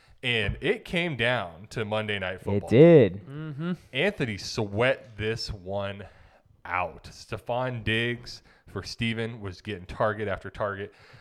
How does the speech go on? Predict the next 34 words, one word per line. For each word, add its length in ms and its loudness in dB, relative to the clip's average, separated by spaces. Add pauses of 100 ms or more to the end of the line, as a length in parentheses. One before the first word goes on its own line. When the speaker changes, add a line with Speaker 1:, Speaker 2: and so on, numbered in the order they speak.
(140)
Speaker 1:
late 280 -2
into 240 -4
the 140 -10
game 540 -8 (420)
and 320 -4 (100)
was 140 -4
just 220 -10
calling 340 -2
for 100 -4
the 60 -6
ball. 340 2
Josh 320 -4
Allen 280 -4
was 120 -10
zeroed 380 -4
in 100 -4
on 160 -4
him. 120 -8 (960)
Ultimately, 600 -2 (120)
twenty-six 560 -6
points 340 -6
was 160 -10
not 540 -4
enough 580 -6 (600)
as 260 -2
Steven 560 -2 (100)
falls 460 4
to 100 -4
Anthony, 520 -6
hundred 320 -6
and 120 -10
four 560 -4 (580)
to 120 -8
ninety-eight. 880 -4